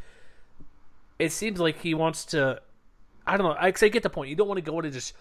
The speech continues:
go from a, it's like taking Navy to, uh, what they do, triple option or Air Force, to go to a f-,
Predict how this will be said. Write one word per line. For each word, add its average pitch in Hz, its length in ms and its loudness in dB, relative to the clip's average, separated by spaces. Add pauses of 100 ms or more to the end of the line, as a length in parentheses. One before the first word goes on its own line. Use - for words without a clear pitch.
(540)
go 165 180 4
from 151 260 0
a, 131 340 -6 (120)
it's - 100 -10
like 170 120 -6
taking 165 320 0
Navy 151 400 -4
to, 139 400 -8
uh, 113 240 -6 (680)
what 143 160 -2
they 151 180 2
do, 143 240 2
triple 143 300 0
option 139 400 -2
or 127 80 -8
Air 135 160 0
Force, 139 360 0 (220)
to 151 100 -4
go 143 180 2
to 143 280 0
a 131 80 0
f-, - 140 -6